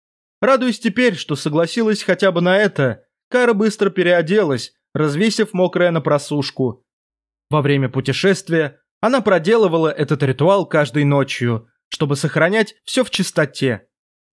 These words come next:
То, что кто-то имеет дело с кровью и смертью, не означает, что аккуратность не обязательна. И снова юная женщина обнаружила, что мягкая постель — это весьма приятно.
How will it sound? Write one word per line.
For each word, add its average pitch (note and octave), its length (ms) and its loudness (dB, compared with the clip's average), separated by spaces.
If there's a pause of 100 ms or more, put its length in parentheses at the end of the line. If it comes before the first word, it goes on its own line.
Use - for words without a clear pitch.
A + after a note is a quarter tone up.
(260)
То, G#3 280 2
что - 220 -6
кто-то E3 320 0
имеет E3 360 0
дело D#3 260 0
с D3 80 -4
кровью D3+ 420 -2
и - 80 -4
смертью, C3 760 -2 (260)
не G3 80 2
означает, A3 540 2
что G3 300 -2
аккуратность D#3 680 -2
не D3 80 0
обязательна. C3 920 -2 (640)
И F#3 80 2
снова C4+ 280 0
юная A3 380 4
женщина F#3+ 440 0
обнаружила, D3+ 720 0 (220)
что - 220 -2
мягкая D3+ 440 0
постель — C#3 680 -2 (160)
это G#3 200 0
весьма G3+ 340 0
приятно. F#3 800 0